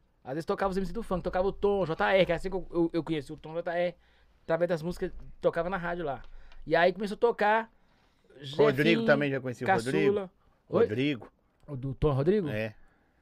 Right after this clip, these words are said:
Speaker 1: Na época não, o Tom Rodrigo foi depois, é bem depois.
Speaker 2: Ah,
Speaker 1: É,
Speaker 2: pode
Speaker 1: na
Speaker 2: crer.
Speaker 1: época era J R e Tom mesmo.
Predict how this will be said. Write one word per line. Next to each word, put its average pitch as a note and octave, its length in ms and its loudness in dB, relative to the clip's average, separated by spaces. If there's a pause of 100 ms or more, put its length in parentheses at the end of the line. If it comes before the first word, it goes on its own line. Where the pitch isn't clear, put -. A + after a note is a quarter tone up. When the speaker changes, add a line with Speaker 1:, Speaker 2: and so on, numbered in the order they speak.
Speaker 1:
Na E3 160 6
época G3 240 8
não, F3 160 4
o D#3+ 80 -2
Tom F#3 120 0
Rodrigo F3+ 300 -2
foi A3+ 160 0
depois, F#3 420 2
é D3 80 -8
bem D3+ 160 -4
depois. C#3+ 500 -8 (140)
Speaker 2:
Ah, A#2 280 -8
Speaker 1:
É, - 60 -12
Speaker 2:
pode C#3+ 120 0
Speaker 1:
na D3 60 -2
Speaker 2:
crer. D#3 80 0
Speaker 1:
época F#3+ 160 2
era F#3+ 100 2
J F#3 240 0
R F#3 160 0
e - 20 -8
Tom G#3+ 200 -8
mesmo. D#3 260 -12